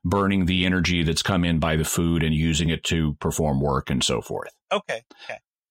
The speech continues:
Speaker 1: So, um, as a result of recent study, um, it turns out there are a couple of hormones that we've identified.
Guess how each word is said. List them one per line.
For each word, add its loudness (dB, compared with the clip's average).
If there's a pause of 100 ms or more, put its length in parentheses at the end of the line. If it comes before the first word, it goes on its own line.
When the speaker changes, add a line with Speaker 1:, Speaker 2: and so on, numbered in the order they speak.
(760)
Speaker 1:
So, 2
um, 2 (580)
as 2
a 2
result 0
of 0
recent 2
study, 0
um, 2
it -2
turns 0
out 0
there 2
are 2
a -2
couple -2
of 0
hormones 2 (420)
that 0
we've 2
identified. 0